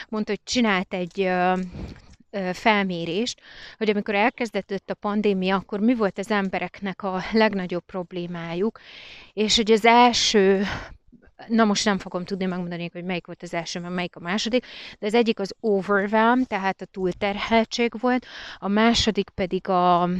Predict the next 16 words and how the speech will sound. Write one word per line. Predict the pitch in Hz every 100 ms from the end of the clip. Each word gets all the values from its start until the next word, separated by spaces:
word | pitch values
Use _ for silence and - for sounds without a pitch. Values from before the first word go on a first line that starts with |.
| - - - - - - - - _ _ _ _ _ - -
a, | 190 175 175 170 170 170 170 175 180 - -
ö, | - 180 175
fókusz, | - 240 202 - - - - - - -
a | 175
fókusznak | - 214 - 180 196 170
a | 175
hiánya. | - 208 180 147 156 165 147 - - _ _ - - - - - _ _ _ _ - _ _ _ _ _ _ - - - 262
Hogy | 247 262 233 -
milyen | 269 285 240 202
érdekes, | 196 185 185 - 196 -
hogy, | - 202 190 -
hogy | 208 202
ez | 202
a | 180
két, | - 196 180 - 185
ö, | 170